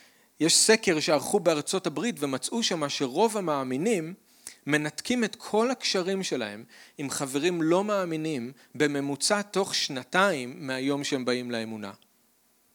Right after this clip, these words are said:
בממוצע תוך שנתיים אין למאמינים אפילו חבר לא מאמין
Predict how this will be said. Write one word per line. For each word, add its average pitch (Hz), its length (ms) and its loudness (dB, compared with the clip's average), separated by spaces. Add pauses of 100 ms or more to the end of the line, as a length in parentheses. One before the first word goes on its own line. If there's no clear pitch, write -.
(1200)
בממוצע 139 640 0
תוך 196 360 -2
שנתיים 123 680 -2 (260)
אין 185 220 -2
למאמינים 147 760 -2 (100)
אפילו 165 340 -2
חבר 160 500 0
לא 156 200 0
מאמין 147 420 -6